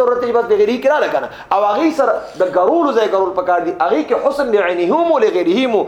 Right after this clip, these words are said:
نو هلته یې لغیره ووي او دلته هسې هم لغیره و. نو لهذا دوباره لغیره ویل ته ضرورت چې نه، نه. عبارت تاسو ګورئ، تاسو کته چې دې لګي که نه لګي. ولكن الحسن لمعنى في نفسه والملحق، والملحق به صار جامعا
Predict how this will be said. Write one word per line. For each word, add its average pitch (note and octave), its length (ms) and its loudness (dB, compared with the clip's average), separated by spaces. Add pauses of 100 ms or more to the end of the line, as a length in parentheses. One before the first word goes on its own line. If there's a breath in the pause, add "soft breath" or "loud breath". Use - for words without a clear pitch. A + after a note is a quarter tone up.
(140)
نو F#3 120 0
هلته B3+ 200 0
یې F#3+ 80 2
لغیره E3+ 440 0
ووي B3+ 200 2 (200 loud breath)
او F#3+ 100 0
دلته C#4+ 240 -2
هسې D#4+ 260 -2
هم D4+ 120 -2
لغیره F#3+ 480 2
و. D3+ 80 0 (140)
نو F#3+ 60 -2
لهذا F3 280 0
دوباره E3 360 0
لغیره D#3 300 0
ویل D3 140 -2
ته C3+ 100 -14
ضرورت C3+ 220 -8
چې A#2+ 120 -14
نه، A2 220 -10
نه. - 160 -20 (1700)
عبارت C#3 300 0
تاسو G#3+ 220 0
ګورئ، G#3+ 160 4
تاسو G3 160 0
کته G3+ 200 2 (320 loud breath)
چې D#3 120 0
دې A#3+ 120 2
لګي A3+ 160 0
که G3 80 2
نه G3 80 2
لګي. A#2 220 -2 (220 loud breath)
ولكن G#3 480 0
الحسن A#3+ 400 0
لمعنى A#3 380 0
في A3+ 140 0
نفسه E3+ 400 0 (540 loud breath)
والملحق، A3+ 680 0 (120)
والملحق G#3+ 460 0 (100)
به A3+ 120 2
صار G3+ 340 0 (120)
جامعا G#3+ 500 0